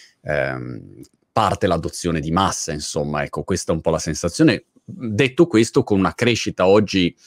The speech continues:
del mondo cripto che è più alta rispetto alla crescita, alla diffusione di internet, quindi se uno va a vedere i tassi di crescita è incredibile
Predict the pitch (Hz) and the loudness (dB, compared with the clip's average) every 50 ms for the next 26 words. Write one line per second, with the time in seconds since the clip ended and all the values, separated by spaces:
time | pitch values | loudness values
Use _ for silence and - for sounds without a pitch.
0 | - _ _ _ _ - 87 85 87 98 104 101 98 90 98 98 95 90 90 90 | -20 _ _ _ _ -6 -4 -2 0 2 2 2 2 2 2 2 4 4 4 2
1 | - - 104 101 117 131 - - 123 104 - - 104 95 - - 113 110 107 107 | 0 -2 0 0 0 0 2 0 0 0 2 0 -2 -2 -2 -2 2 4 4 6
2 | 110 117 135 139 127 123 _ - 147 143 127 - - 101 87 - - - 110 - | 6 6 6 4 4 2 _ 2 2 2 2 0 -2 -6 -6 -4 -2 -2 -2 0
3 | - 120 101 87 - - 95 95 95 - - 107 - - 90 87 87 85 - 95 | 2 0 0 0 0 -2 -2 -2 -2 -2 -2 -4 -2 0 0 0 0 -4 -6 -8
4 | 85 104 101 95 87 85 90 104 107 95 - - 87 82 85 - - 85 82 - | -2 0 0 0 2 2 2 2 2 0 0 -2 -2 -2 -2 -4 -6 -8 -4 -2
5 | 92 85 - 95 90 87 87 90 90 92 95 98 92 87 - 92 - - 92 90 | -2 -2 0 0 0 2 2 2 2 4 2 2 2 2 -2 -4 -4 -2 -4 -4
6 | - - 92 110 110 123 - 110 90 - 85 80 78 87 101 98 101 90 82 - | -4 0 -2 -2 -2 0 -2 -2 -2 -2 -4 -4 -2 -2 0 0 2 0 0 -2